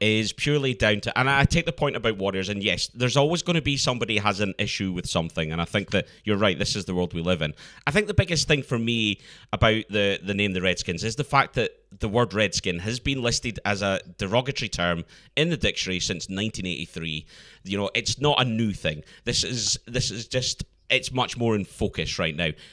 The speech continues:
This has been protested against since the seventies, uh, by groups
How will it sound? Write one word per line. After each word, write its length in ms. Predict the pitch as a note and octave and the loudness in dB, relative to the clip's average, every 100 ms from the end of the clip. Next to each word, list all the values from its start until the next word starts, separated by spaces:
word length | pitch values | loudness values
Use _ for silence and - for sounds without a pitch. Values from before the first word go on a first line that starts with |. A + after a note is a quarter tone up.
| - | -4
This 140 | A#2+ | -2
has 60 | C#3 | 2
been 180 | C#3+ B2+ | 0 0
protested 520 | A#2 - C3 - C3 | -2 0 0 0 -2
against 500 | B2 B2+ B2 - - _ - | 0 2 2 -2 -4 _ -6
since 280 | - D#3+ - | 2 2 2
the 80 | A#2+ | 0
seventies, 640 | B2 A#2 A#2 A2 A2 - - - - | 2 2 0 -2 -2 -4 -8 -18 0
uh, 180 | G2+ F#2+ | 2 4
by 240 | B2+ C#3 | 4 4
groups 380 | D3 A#2+ - | 2 -2 -2